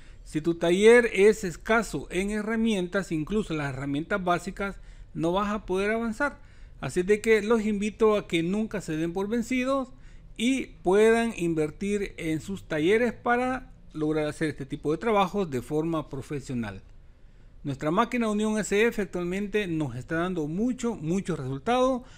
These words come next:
aunque algunos piensen que esto ya no es rentable.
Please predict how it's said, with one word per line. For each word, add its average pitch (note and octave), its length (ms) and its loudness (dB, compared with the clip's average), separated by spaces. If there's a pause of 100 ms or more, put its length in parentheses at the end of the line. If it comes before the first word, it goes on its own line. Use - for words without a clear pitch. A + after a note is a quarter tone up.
(180)
aunque F3 360 0
algunos G3+ 640 2
piensen G3 580 -4
que F#3 320 -6
esto G3 460 2
ya D#3 240 0
no F3 240 2
es E3+ 100 0
rentable. D#3 720 4